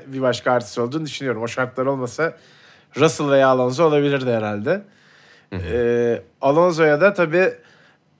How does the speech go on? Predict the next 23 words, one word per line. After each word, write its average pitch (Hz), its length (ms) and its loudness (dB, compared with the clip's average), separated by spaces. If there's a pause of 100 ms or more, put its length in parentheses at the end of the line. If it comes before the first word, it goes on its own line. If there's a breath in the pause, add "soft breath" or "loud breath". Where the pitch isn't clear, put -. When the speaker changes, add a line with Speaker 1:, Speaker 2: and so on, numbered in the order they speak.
(680)
Speaker 1:
Aston 139 400 0
Martin'de 147 720 -2 (260)
başarılar 127 800 -2 (580)
diliyoruz. 131 640 -2 (540 soft breath)
Allah 156 320 4
sabır 156 320 0
versin 139 460 0 (280)
diyelim. 127 380 -2 (280 loud breath)
Speaker 2:
<laughs> 123 180 -4
Speaker 1:
Ee, 127 400 6
Aston 135 400 -2
Martin 127 360 -2
cephesine. 127 640 -4 (520)
<laughs> - 560 -10
Çünkü 190 640 0 (320 loud breath)
yani 127 200 4
Stroll 151 500 2
de 160 100 2
cumartesi 147 580 4
günü 143 280 2 (560 soft breath)
çok 170 220 4
acayip 156 460 6
bir 147 260 -4